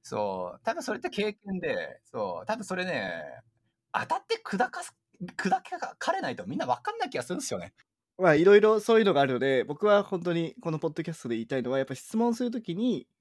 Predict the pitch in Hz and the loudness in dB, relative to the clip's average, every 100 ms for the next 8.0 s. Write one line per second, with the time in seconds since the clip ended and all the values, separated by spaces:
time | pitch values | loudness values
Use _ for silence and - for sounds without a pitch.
0 | - 151 190 175 - 254 156 _ 180 - | -14 -6 -4 -2 2 4 2 _ -8 2
1 | 202 - 165 - - - - _ - 151 | 2 2 -6 -8 -18 -18 -20 _ -6 2
2 | 170 156 147 127 143 151 143 175 175 143 | 4 4 0 -2 -4 -4 -6 -2 0 0
3 | 226 - 170 123 - - 123 131 135 151 | -4 0 0 0 -6 -6 -6 -6 -6 -4
4 | 143 113 - 156 165 170 147 - 208 - | -4 -4 -6 -8 -6 -6 -6 -4 -4 -6
5 | - 135 - 160 180 170 156 156 156 - | -10 -12 -6 0 0 0 -2 -4 -6 -2
6 | 170 175 180 175 202 233 277 - _ _ | -2 -2 -4 0 0 -2 -6 -8 _ _
7 | - 123 117 - 113 117 110 127 110 135 | -10 -10 -10 -12 -10 -10 -8 -8 -8 -12